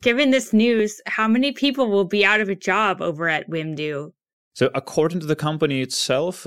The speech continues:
Speaker 2: it is, uh, one hundred people. According to an earlier report, uh,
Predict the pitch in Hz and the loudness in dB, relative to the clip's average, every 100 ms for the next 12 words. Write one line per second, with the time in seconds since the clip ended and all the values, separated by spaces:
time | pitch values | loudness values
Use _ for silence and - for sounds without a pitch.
0 | - 123 120 127 110 110 - 113 120 120 | -4 -2 0 -2 0 -2 0 -2 -2 -2
1 | 135 143 151 151 151 151 156 151 156 _ | -4 -2 -6 -4 -6 -4 -2 -2 -4 _
2 | _ - - 135 127 127 127 120 117 127 | _ -6 2 2 2 0 0 0 0 2
3 | 123 120 117 110 113 - 123 127 135 - | 2 2 2 -2 -6 -4 -2 -2 -2 -2
4 | 127 127 127 | 0 2 2